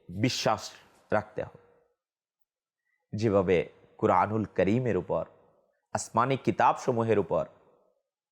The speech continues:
ঈমান রাখা জরুরি, ঠিক একইভাবে পরকাল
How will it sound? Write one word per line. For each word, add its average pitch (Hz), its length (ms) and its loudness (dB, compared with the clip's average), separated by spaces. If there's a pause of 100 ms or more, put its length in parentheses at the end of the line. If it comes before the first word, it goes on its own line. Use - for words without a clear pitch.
(360)
ঈমান 170 360 4
রাখা 202 260 4
জরুরি, 110 400 2 (800)
ঠিক 101 120 -2 (240)
একইভাবে 90 600 0 (760)
পরকাল 131 640 4